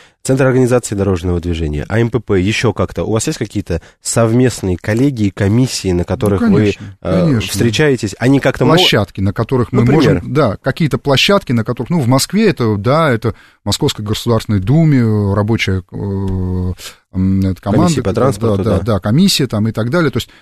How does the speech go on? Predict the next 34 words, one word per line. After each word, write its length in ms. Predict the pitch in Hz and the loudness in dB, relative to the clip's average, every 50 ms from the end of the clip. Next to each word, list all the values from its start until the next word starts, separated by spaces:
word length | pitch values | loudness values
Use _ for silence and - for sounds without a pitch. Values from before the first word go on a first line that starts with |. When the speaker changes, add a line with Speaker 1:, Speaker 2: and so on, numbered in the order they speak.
| _ _ | _ _
Speaker 2:
приглашаются 680 | - 110 113 120 117 110 - 131 117 104 95 - 104 | -4 0 2 2 2 2 2 2 2 2 0 -2 -4
и 60 | 95 90 | -6 -6
эксперты 380 | - - - 196 185 - 123 104 | -6 -4 -2 -2 -2 -2 -6 -6
и 20 | |
так 160 | - 120 127 | -6 -6 -4
далее, 160 | 139 170 151 | -2 -2 -2
то 60 | - 123 | -2 -4
есть 120 | - - | -6 -8
это 120 | 110 - 139 | -8 -8 -6
всё 140 | - - 139 | -4 -4 -4
есть. 240 | 98 - - - | -4 -4 -6 -4
Speaker 1:
Буквально 340 | - 131 - - 156 156 147 | -4 -4 0 2 2 4 4
минутка, 380 | 147 151 175 196 - - 139 117 | 4 4 2 2 0 0 -2 -2
вопрос. 560 | - 104 123 117 123 135 - 139 123 104 - - | 0 -2 -2 0 0 0 0 0 0 -2 -2 -4
На 100 | 110 117 | -2 0
этих 280 | 135 143 - - 127 - | 0 0 0 -2 -4 -2
комиссиях, 540 | - 135 143 151 143 - - 113 101 - - | 0 0 2 2 0 0 0 -2 -2 -2 -4
э, 640 | - - 101 104 104 101 101 101 98 95 90 90 85 85 | -4 0 0 2 2 2 2 2 2 2 0 -2 -2 -4
все 200 | - - 127 117 | -4 -2 0 0
эти 380 | 110 - 107 95 85 78 71 - | 0 0 -2 -2 -2 -2 -6 -8
команды 600 | - - 107 110 117 117 110 104 98 90 87 85 | -6 -4 -2 0 2 2 2 2 0 0 0 -2
и 180 | 85 - 101 104 | -2 -2 -2 0
организации 760 | 104 101 101 107 110 110 107 104 92 - - 95 87 80 - _ _ _ _ _ _ _ _ _ _ _ _ | 0 0 0 0 2 2 0 0 -2 -2 -2 -4 -4 -4 -4 _ _ _ _ _ _ _ _ _ _ _ _
предлагают, 760 | 113 135 143 131 139 131 123 107 107 107 104 101 101 - - | 0 0 2 4 4 2 2 2 2 2 2 0 0 -2 -2
принимают 440 | - 101 104 113 123 127 127 - | -2 0 2 2 2 2 2 0
участие 800 | 117 - - 117 104 95 - - - 101 95 95 95 92 90 87 | -2 -4 -2 -2 -2 -2 -2 -4 -4 -2 0 0 2 0 0 -2
в 80 | - - | -4 -4
том, 240 | - 123 117 117 - - _ | -2 0 0 0 -2 -4 _
как 320 | - 123 123 127 - - | -2 -2 -2 -2 -2 -6
должны, 540 | 98 98 104 104 98 92 98 107 113 117 - - - - - _ _ | -4 -2 0 0 0 0 0 0 0 0 -2 -4 -12 -20 -20 _ _
э, 60 | 92 | -4
обучать 960 | 95 95 92 92 90 - 98 101 101 104 - - - 117 113 113 - - - 82 - | -2 0 0 0 -2 -2 -2 -4 -4 -4 -4 -2 -2 0 -2 -2 -4 -6 -12 -10 -10
новых 600 | 82 82 85 95 104 120 120 110 101 95 - - | -6 -4 0 2 4 4 4 4 2 0 -2 -2
водителей. 600 | 98 92 90 90 82 - - 78 - - - - | -2 -2 -2 -2 -6 -8 -10 -12 -14 -14 -16 -16